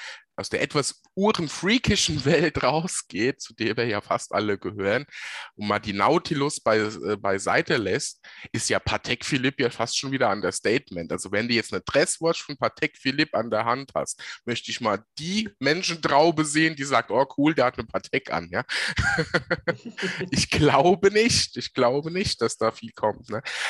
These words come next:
Ähm, ja, also es ist wie immer alles Geschmackssache und über Geschmack lässt sich nicht streiten.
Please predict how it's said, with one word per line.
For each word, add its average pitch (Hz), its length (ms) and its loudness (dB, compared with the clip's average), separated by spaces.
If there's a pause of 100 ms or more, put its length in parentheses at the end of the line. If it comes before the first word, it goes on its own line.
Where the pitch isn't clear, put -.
(180)
Ähm, 113 400 2 (280)
ja, 170 220 8
also 151 160 4
es 143 80 -4
ist 143 80 -8
wie 160 120 0
immer 190 200 4
alles 151 260 4
Geschmackssache 175 720 2
und 151 80 2
über 127 180 2
Geschmack 127 400 0
lässt 131 220 -2
sich - 160 -10
nicht 107 140 -10
streiten. 170 540 2